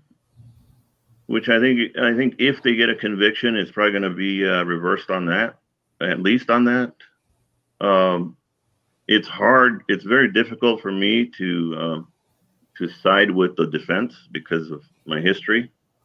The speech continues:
Um, however, um, uh, the, the fentanyl aspect of it, um, is really,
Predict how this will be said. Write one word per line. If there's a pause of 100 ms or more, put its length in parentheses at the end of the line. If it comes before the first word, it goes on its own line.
(360)
Um, (380)
however, (500)
um, (1700)
uh,
the,
the (100)
fentanyl (320)
aspect
of
it, (460)
um, (460)
is
really,